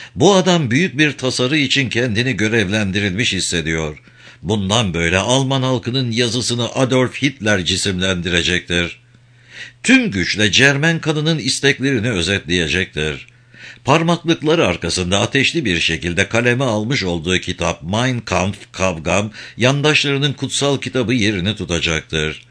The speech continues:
Nazi Partisi'nin gelecek maliyecilerinin belki derin derin düşünmüş olabileceği bir kitap.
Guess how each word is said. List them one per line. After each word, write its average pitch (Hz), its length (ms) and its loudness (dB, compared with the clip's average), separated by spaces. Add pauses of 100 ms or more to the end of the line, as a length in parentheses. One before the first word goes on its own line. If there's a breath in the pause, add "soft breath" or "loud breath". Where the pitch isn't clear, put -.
(520 loud breath)
Nazi 143 360 2
Partisi'nin 82 640 0
gelecek 113 440 0
maliyecilerinin 123 920 0
belki 139 380 2
derin 120 360 0
derin 90 300 0
düşünmüş 117 460 -2
olabileceği 107 760 0
bir 85 180 0
kitap. 80 420 -2